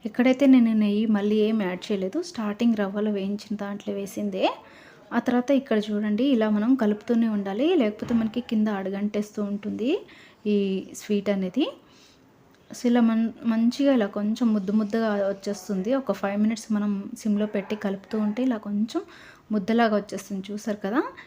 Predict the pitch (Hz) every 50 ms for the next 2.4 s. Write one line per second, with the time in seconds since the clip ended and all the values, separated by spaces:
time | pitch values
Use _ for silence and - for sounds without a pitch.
0 | - - - _ - 226 233 233 226 226 214 208 196 208 208 208 208 202 202 220
1 | 269 370 508 605 - - - - - 220 208 202 208 208 208 - 208 196 196 208
2 | 185 190 185 175 180 185 226 311